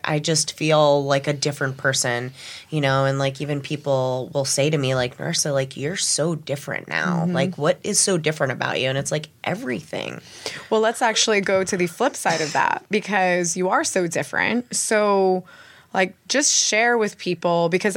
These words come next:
Speaker 2: I know that some people will fear making these strides and taking these steps because they are scared of how their relationships can change,
Speaker 1: Mm-hmm.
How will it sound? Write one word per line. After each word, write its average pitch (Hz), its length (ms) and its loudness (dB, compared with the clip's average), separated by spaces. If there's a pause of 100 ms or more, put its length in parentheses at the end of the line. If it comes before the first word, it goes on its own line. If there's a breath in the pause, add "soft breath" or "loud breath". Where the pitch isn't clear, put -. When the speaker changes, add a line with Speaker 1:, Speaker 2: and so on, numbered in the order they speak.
Speaker 2:
I 208 180 2
know 214 180 2
that 190 200 0
some 180 220 0
people 170 540 0 (140)
will 180 420 0
fear 196 840 0 (360)
making 190 600 0
these 180 220 0
strides 175 560 0
and 180 100 -6
taking 208 320 -2
these 170 140 -4
steps - 480 -2 (320 loud breath)
because 180 400 -2
they 180 420 2
are 190 100 2
scared 180 580 2
of 180 600 2
how 185 400 0
their 196 240 -2
relationships 240 560 -2
can 185 160 -2
change, - 580 -2
Speaker 1:
Mm-hmm. 190 360 -14